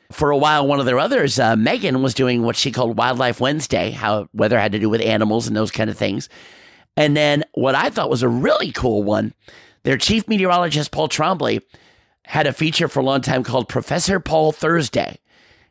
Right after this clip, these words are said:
And those are explaining various aspects of meteorology, elaborating more into their science, their definition, and, uh, what causes different weather phenomenon and those kind of things. Now,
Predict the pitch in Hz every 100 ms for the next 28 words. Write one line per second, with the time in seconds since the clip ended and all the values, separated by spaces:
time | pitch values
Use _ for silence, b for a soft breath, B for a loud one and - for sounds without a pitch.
0 | b 135 135 127 123 120 151 160 - 139
1 | 131 127 123 - 113 - 127 - - 156
2 | 170 139 117 135 131 117 - 131 156 -
3 | 123 - 117 123 117 123 117 110 98 82
4 | 65 _ b b b b b b b 131
5 | 131 135 120 127 117 113 117 113 113 104
6 | 101 - 143 139 127 - 98 104 - -
7 | 143 - 135 127 - B B B B B
8 | - 110 98 - 101 90 127 - 131 127
9 | 113 120 101 123 - 104 120 113 117 110
10 | 107 110 107 98 104 101 104 90 - -
11 | 101 135 -